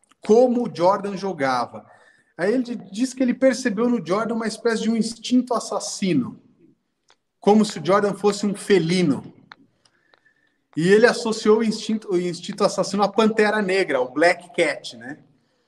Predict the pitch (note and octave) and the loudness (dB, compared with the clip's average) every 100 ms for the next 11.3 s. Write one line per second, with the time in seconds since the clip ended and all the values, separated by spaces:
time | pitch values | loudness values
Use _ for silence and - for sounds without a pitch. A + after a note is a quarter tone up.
0 | _ _ _ _ _ _ _ G#3+ C#4+ C#4+ | _ _ _ _ _ _ _ 4 4 4
1 | D#4 D4 - C4 - G#3+ F#3 F#3 - G3 | 2 0 4 2 4 -2 -2 -10 -4 -4
2 | B3 E3+ - - E3 E3 C#3+ D#3 D3+ D#3 | -4 -10 -12 -14 -8 -6 -4 -6 -6 -6
3 | C#3 G#3+ G3 F#3 A3 A#3 G#3+ A3+ G#3 G3+ | -2 0 0 0 0 0 -2 -2 -4 -6
4 | F#3 F#3+ F#3 F3+ E3+ E3+ E3+ D#3 D#3 D#3+ | -8 -8 -2 -2 -2 -6 -10 -8 -6 -6
5 | D#3 G#3 A#3+ E3 - F3 G3 F#3 D#3+ E3+ | -6 -6 -6 -12 0 2 2 -4 -10 -10
6 | F#3+ - G3 G3 - D#3+ F#3+ G#3+ F#3+ F3 | -10 -8 -6 -8 -12 -16 -8 -8 -4 -4
7 | E3+ G#3 A3 D4+ - - A3+ - F3+ E3+ | 0 2 2 2 0 -8 -10 -12 -10 -8
8 | A#3+ - A#3 G3+ E3+ D#3+ - D#3+ E3 B3 | -8 -4 -2 -2 -2 -6 -8 -4 4 4
9 | A#3+ - F3+ G#3+ A3 A3+ A#3 G#3+ E3 F#3+ | 4 0 0 0 -2 -6 -10 -12 -12 -2
10 | A3 - F3+ E3+ D#3 D3 - D3 C3+ - | -2 -2 -12 -10 -6 -8 -6 -8 -8 -2
11 | A2+ G#2 - | -2 -2 -12